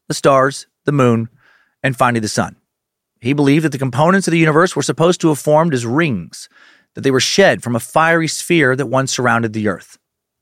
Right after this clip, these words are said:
Pretty good guess for someone relying on primitive math, uh, naked eye observations, and, you know, uh, not really any teachings,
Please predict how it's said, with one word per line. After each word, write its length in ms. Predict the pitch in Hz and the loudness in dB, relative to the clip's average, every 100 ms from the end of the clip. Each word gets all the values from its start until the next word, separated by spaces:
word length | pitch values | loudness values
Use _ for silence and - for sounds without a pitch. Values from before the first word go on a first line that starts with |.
| _ _ _ _ | _ _ _ _
Pretty 120 | 285 | 2
good 140 | 339 233 | 2 4
guess 420 | 226 269 - - _ _ | 4 4 -2 -16 _ _
for 100 | - | -12
someone 280 | - 196 190 | 0 0 2
relying 300 | 170 170 180 | 2 2 2
on 120 | 156 | 0
primitive 480 | 135 - 208 208 165 | -4 -2 2 4 4
math, 420 | 165 196 175 - _ - _ _ _ _ | 2 2 2 -2 _ -20 _ _ _ _
uh, 180 | 127 123 | 0 2
naked 380 | 123 147 180 160 | 2 2 2 2
eye 240 | 151 165 | 2 2
observations, 760 | 160 160 143 151 156 143 160 151 | 2 0 0 0 2 2 0 2
and, 180 | 135 135 | 2 2
you 60 | 151 | 2
know, 280 | 120 139 - | 2 0 -2
uh, 320 | 120 127 123 | 2 4 2
not 280 | 120 131 147 | 2 0 0
really 200 | 143 143 | 0 0
any 160 | 135 127 | 0 -4
teachings, 800 | - 175 - 143 143 143 - | -2 -2 0 -2 -2 -4 -8